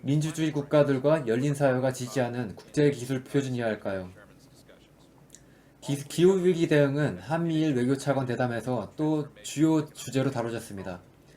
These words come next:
한미일 새 정부는 향후 삼십 년 이내 온실가스 배출 제로 달성을 목표로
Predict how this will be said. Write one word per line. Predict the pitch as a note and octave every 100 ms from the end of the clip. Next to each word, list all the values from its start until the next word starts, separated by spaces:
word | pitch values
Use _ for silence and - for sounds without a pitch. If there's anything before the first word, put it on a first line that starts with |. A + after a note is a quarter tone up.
| - - - - - -
한미일 | E3 E3+ E3+ D#3 D3+ D3+
새 | D#3 D3+
정부는 | C3 B2 C3+ A#2 F#2
향후 | C#3+ D#3 D#3
삼십 | E3 D#3 E3+ D#3+
년 | D#3+ A#2
이내 | B2 D3+ D3 -
온실가스 | B2 C#3+ C#3 D3+ C#3+ C#3 C#3
배출 | A2+ - C#3
제로 | - B2+ C#3+
달성을 | A#2+ A2+ C3 B2
목표로 | A2+ G#2+ - A#2 A2